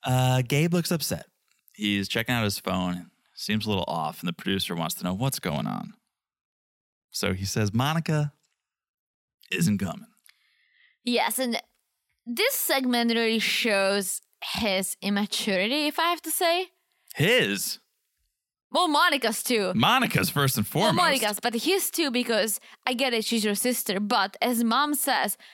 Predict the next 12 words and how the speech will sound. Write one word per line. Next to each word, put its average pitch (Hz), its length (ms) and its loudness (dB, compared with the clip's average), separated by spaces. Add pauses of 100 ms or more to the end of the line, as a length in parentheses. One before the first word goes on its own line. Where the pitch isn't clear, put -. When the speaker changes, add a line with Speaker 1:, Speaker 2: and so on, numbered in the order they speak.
(160)
Speaker 2:
it's - 240 -2
your 294 220 2
day 220 420 0 (360)
and 240 120 2
it's 254 160 2 (120)
her 226 180 0
loss. 208 460 -2 (420)
Focus 339 720 -2 (180)
on 254 200 2
your 233 340 2
bride-to-be. 208 1160 -2 (540)
Forget 339 300 0